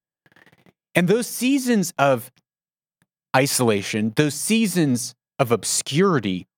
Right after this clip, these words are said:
are just as important in the growing of our character so that we can actually step into the fullness of what we are supposed to do later on in life. Those seasons of the caves, those seasons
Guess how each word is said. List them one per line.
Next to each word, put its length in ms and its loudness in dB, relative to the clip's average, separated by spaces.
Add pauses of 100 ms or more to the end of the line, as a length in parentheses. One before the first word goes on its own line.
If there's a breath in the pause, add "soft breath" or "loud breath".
(140)
are 160 2
just 560 -2
as 300 0
important 880 -2 (300 soft breath)
in 300 2
the 80 -4
growing 920 0
of 240 -2
our 240 -6
character 760 -4 (220 loud breath)
so 260 0
that 220 -2
we 120 -4
can 160 -2
actually 420 0
step 300 0
into 240 -2
the 120 0
fullness 720 0
of 260 -4 (160)
what 220 0
we 140 0
are 100 2
supposed 460 -2
to 80 -4
do 220 -2
later 320 0
on 200 2
in 120 0
life. 240 -6 (360 loud breath)
Those 260 2
seasons 720 -4 (340 soft breath)
of 260 0 (280)
the 120 0
caves, 640 0
those 160 2
seasons 680 -2